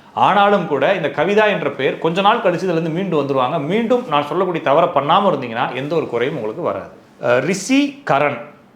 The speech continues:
"நான் என்ன தொழில் செய்யலாம்?" அப்படிங்கக்கூடிய கேள்வியை கேட்டிருக்காரு. ரிஷி என்பது கேதுவனுடைய பெயர், கரண் என்பது சூரியன், சூரியன் கேது. அப்ப கரண்னு பேர் வச்சாலோ அல்லது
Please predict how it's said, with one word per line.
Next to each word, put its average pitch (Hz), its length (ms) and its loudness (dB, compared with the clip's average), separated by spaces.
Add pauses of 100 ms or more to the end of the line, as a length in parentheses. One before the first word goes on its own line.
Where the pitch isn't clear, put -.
(120)
"நான் 170 380 2
என்ன 151 280 -2
தொழில் 131 360 -2
செய்யலாம்?" 107 480 -4
அப்படிங்கக்கூடிய 123 920 -4
கேள்வியை 131 400 -2
கேட்டிருக்காரு. 107 500 -8
ரிஷி 180 420 0
என்பது 175 360 0
கேதுவனுடைய 175 640 -2
பெயர், 110 220 -6 (120)
கரண் 214 300 0
என்பது 147 300 -2
சூரியன், 135 400 -4
சூரியன் 190 560 -4
கேது. 117 280 -6 (920)
அப்ப 123 300 -2
கரண்னு 226 340 0
பேர் 208 180 4
வச்சாலோ 180 480 2
அல்லது 143 580 0